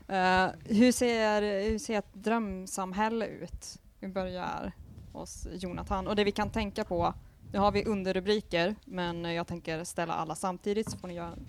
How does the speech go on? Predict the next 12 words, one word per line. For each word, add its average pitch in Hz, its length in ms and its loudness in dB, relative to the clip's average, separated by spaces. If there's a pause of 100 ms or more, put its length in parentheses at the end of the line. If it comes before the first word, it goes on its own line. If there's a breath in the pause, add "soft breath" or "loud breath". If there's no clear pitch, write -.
(140)
värdering 226 320 0
och 220 60 -6
sammanfattning 220 600 -4
vad 185 180 -4
ni 180 60 -8
vill 170 240 -10
svara 185 300 0
på 220 280 -6
i 180 60 -2
det 175 60 -2
här. 208 180 0 (720 soft breath)
Eh, 190 340 2